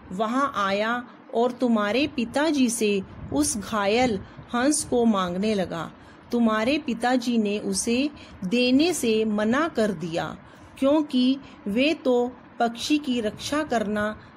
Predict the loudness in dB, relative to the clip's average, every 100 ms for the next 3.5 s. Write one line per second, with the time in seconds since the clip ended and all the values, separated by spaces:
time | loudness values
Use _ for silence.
0 | -6 -4 -2 -4 -4 -4 -2 -4 -4 -10
1 | -18 -20 -20 -2 4 6 4 4 2 -2
2 | -14 -14 -4 -2 0 -2 0 0 -2 -4
3 | -8 0 4 4